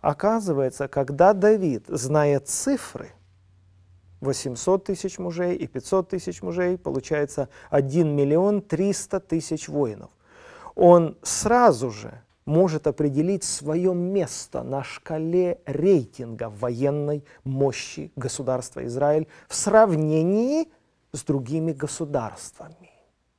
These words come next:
То есть теперь мы сами своею силою и воинством,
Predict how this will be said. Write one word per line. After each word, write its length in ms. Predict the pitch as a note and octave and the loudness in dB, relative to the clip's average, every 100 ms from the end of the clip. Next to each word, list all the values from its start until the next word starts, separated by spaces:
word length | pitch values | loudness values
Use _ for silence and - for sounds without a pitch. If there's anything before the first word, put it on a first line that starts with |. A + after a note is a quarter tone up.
| _ _ _ | _ _ _
То 200 | - D#3+ | 0 2
есть 460 | A2+ - - - _ _ _ _ | 2 -2 -16 -20 _ _ _ _
теперь 720 | - G3+ G#3+ - D4 C4+ B2 - _ - | 4 6 6 2 6 6 4 -4 _ -16
мы 220 | - - | 0 2
сами 720 | A#3 - C#4+ C#4 A#3 C#3 A#2 - | 2 0 0 2 2 0 -6 -8
своею 720 | - - A#3+ A#3+ G#3+ E3+ E3 | -10 4 6 8 8 8 6
силою 640 | D#3 - D3+ C3 B2+ C3 B2 _ _ _ | 0 -4 -4 -4 -6 -12 -20 _ _ _
и 100 | G#3 | 4
воинством, 720 | E3 D#3+ C#3+ B2+ - - - | 6 8 6 4 -8 -14 -18